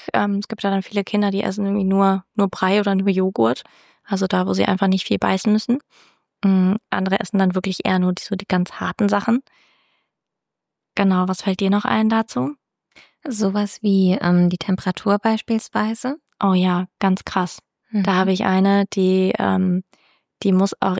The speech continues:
Speaker 1: ihr Wasser immer auf der gleichen Temperatur trinken. <laughs> Und das ist halt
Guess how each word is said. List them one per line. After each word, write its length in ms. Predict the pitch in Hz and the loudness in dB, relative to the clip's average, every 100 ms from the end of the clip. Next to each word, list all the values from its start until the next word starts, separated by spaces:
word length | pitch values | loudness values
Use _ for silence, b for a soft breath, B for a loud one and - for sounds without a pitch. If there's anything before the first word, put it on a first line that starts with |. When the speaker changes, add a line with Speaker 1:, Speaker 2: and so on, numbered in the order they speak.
| - | 0
Speaker 1:
ihr 280 | 185 175 | 0 2
Wasser 360 | 190 220 - 185 - | -2 -2 0 0 2
immer 340 | 208 214 208 | 2 4 2
auf 80 | 196 | 0
der 160 | 196 | -4
gleichen 360 | 190 190 196 208 | -2 -2 0 -2
Temperatur 640 | - 190 - 190 - - | 0 -2 -2 -6 -2 -4
trinken. 560 | - - 196 202 202 226 | -4 -4 -2 0 0 0
<laughs> 40 | - | -2
Und 200 | 208 185 | -4 -2
das 180 | 190 - | -4 -4
ist 240 | - - | -6 -4
halt 160 | 214 | -4